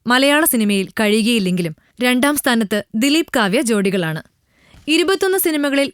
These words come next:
കാവ്യയും ദിലീപും ജോഡികളായി. എന്നിട്ടും അഞ്ചോളം ചിത്രങ്ങളിൽ ഇരുവരും ഒന്നിച്ച് അഭിനയിച്ചെങ്കിലും കാവ്യയെ ദിലീപിന് ജോഡിയായി കിട്ടാത്ത ചിത്രങ്ങളാണ് ഇവയെല്ലാം. ഡാർലിംഗ് ഡാർലിംഗ് എന്ന ചിത്രത്തിൽ പത്മജ എന്ന കഥാപാത്രത്തെ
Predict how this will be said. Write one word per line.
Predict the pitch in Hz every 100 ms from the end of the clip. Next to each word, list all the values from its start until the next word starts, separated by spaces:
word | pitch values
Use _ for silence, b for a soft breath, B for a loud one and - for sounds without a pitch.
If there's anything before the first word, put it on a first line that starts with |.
| -
കാവ്യയും | 247 240 277 302
ദിലീപും | 254 220 208 220
ജോഡികളായി. | 196 233 226 226 202 165 170 b b b b 226
എന്നിട്ടും | 233 233 214 208 -
അഞ്ചോളം | 262 277 339 339
ചിത്രങ്ങളിൽ | 339 220 196 185 339 b b -
ഇരുവരും | 262 262 240 220 -
ഒന്നിച്ച് | 262 294 370 320
അഭിനയിച്ചെങ്കിലും | 208 233 254 240 190 180 165 b b b 254
കാവ്യയെ | 240 233 233 220 -
ദിലീപിന് | 254 277 311 320
ജോഡിയായി | 254 247 247 294 294
കിട്ടാത്ത | 277 214 247 277
ചിത്രങ്ങളാണ് | 226 190 190 185 151 247 b b -
ഇവയെല്ലാം. | 220 202 165 165 - _ b b b b b
ഡാർലിംഗ് | 214 254 262 277 277
ഡാർലിംഗ് | 220 202 196 -
എന്ന | 226 233
ചിത്രത്തിൽ | 202 180 180 311 b b b -
പത്മജ | 302 302 349 320
എന്ന | 339 339
കഥാപാത്രത്തെ | 262 233 247 247 226 214 208